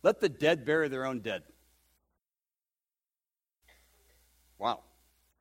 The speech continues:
You're not talking about just an employee or a friend. This,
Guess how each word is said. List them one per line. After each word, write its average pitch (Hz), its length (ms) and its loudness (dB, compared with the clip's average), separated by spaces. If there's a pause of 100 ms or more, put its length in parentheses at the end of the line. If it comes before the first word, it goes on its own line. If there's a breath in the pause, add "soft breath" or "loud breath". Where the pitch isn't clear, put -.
(140)
You're 135 120 -4
not 208 140 0
talking 185 360 4
about 127 260 2
just 131 280 -8 (460)
an 113 120 -8
employee 143 640 -2
or 139 180 -2
a 101 60 -6
friend. 156 600 -2
This, - 220 -10